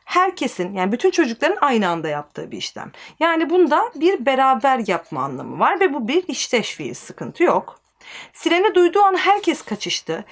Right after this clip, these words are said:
Kaçma işlemini herkes birlikte yapmış. Yani yine işteş ve yine beraber anlamı var. Tamam. Tüm sınıf buna gülüştü. Bakın tüm sınıf aynı anda gülme işlemini yapmış. Yine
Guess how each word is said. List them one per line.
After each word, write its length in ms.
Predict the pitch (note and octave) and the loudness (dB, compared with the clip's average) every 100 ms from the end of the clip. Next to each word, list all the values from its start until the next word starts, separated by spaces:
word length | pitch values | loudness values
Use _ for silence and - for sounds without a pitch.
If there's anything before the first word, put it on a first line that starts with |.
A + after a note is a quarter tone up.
| - - _ | -20 -20 _
Kaçma 400 | - C#4 - G4 | -4 -4 -2 -2
işlemini 440 | G#4+ - D4+ B3+ A3+ | -2 -2 -2 -2 -2
herkes 600 | - D#4 F4+ F4+ F4+ - | -2 -2 0 -2 -4 -4
birlikte 420 | B3+ A3+ G#3 G3+ | -4 -2 -4 -4
yapmış. 540 | D#3 C3+ - - - - - - | -4 -6 -12 -10 -10 -12 -20 -4
Yani 240 | B3 G#3+ G3 | -2 0 -2
yine 300 | A3 F4+ G#4 | 0 2 2
işteş 560 | C#4 - - A3+ E4+ - | 0 -6 -2 -2 -2 -2
ve 40 | |
yine 360 | A#3 G#3 G3+ D#3+ | 0 2 0 -2
beraber 760 | C#3+ G#2 G2 - E3+ E4+ - _ _ _ _ _ - | -6 -6 -6 -4 -4 -4 -8 _ _ _ _ _ -6
anlamı 420 | E3 D3+ C#3+ C#3+ | -4 -6 -10 -8
var. 380 | E3 A3+ E4+ _ - | -4 -4 -6 _ -14
Tamam. 440 | D3+ D3 F#3+ F4+ - - - - - | -10 -4 -2 -2 -6 -20 -20 -20 -10
Tüm 180 | - G#4 | -2 0
sınıf 260 | G4 G4 - D#4 | 2 0 0 0
buna 220 | E4 F4 | 2 2
gülüştü. 680 | D#4 C4+ C4+ - F3+ G3 B3+ _ - - | 0 -2 -4 -6 -8 -8 -10 _ -18 -10
Bakın 200 | C4 D#4 | -4 -4
tüm 240 | D#4 G#4+ | 0 -2
sınıf 280 | G#4 F4+ F4+ | 0 -2 -2
aynı 380 | D#5+ F4 G4 F4 | 0 2 2 2
anda 160 | D4+ D4 | 0 -2
gülme 360 | B3 C4+ D4+ | -4 -2 -2
işlemini 360 | D4 - A3+ G3+ | -4 -4 -2 0
yapmış. 520 | F3+ - - - - | -2 -2 -10 -12 -8
Yine 280 | G3+ C#4+ | -4 -2